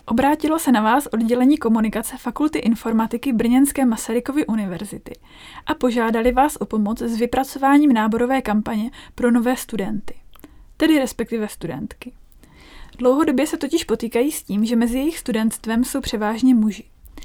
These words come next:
A Brněnská fakulta informatiky by nyní chtěla tento trend zvrátit, protože si myslí, že ženy do I T jednoznačně patří.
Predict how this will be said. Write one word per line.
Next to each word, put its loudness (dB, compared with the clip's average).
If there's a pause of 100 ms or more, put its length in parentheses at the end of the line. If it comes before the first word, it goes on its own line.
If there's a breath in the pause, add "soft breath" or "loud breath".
(360 loud breath)
A 0
Brněnská 4
fakulta -4
informatiky -2
by 4
nyní 6
chtěla -2
tento 0
trend -2
zvrátit, -8
protože -2
si 0
myslí, 0
že 0
ženy 6
do 6
I 0
T 0
jednoznačně 2
patří. -10